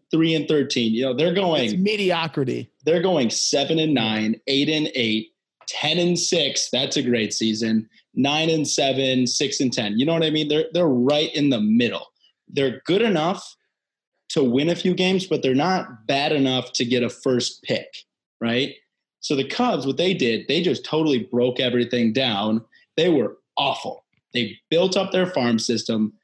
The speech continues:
Speaker 1: and then eventually they get good enough to win something. So you could see this progress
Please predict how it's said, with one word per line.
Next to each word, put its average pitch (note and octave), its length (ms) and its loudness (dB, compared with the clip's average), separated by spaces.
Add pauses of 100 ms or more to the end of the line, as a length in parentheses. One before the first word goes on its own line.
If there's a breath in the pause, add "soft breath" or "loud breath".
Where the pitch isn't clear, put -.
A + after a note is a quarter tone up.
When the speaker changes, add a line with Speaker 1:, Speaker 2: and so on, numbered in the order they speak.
(380)
Speaker 1:
and C3+ 160 0
then C3 100 2
eventually E3 640 2
they C#3 180 2
get C3 320 0
good F3 160 2
enough C3 380 0
to C3+ 120 0
win C#3 460 2
something. G#2 400 -4
So C#3 140 -2
you F3+ 120 0
could F3+ 140 -4
see - 260 -2
this E3 240 0
progress C#3 600 -2